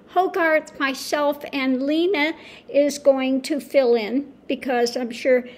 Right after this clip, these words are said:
that Diane will not be released from the hospital yet, so we will have Lena, um, from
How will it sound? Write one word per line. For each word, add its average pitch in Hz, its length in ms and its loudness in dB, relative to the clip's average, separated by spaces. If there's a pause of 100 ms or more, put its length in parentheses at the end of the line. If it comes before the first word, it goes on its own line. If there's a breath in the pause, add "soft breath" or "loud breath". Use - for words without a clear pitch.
(320 loud breath)
that - 160 -4
Diane 277 560 -2
will 254 140 0
not 262 400 -2
be 269 180 -2
released 269 680 -2
from 254 220 -4
the 220 80 -6
hospital 320 640 -4
yet, 262 440 -4
so 254 280 -2
we 254 220 0
will 240 240 0
have 233 340 -6
Lena, 294 600 0 (680 loud breath)
um, 269 480 0 (220)
from 262 320 -2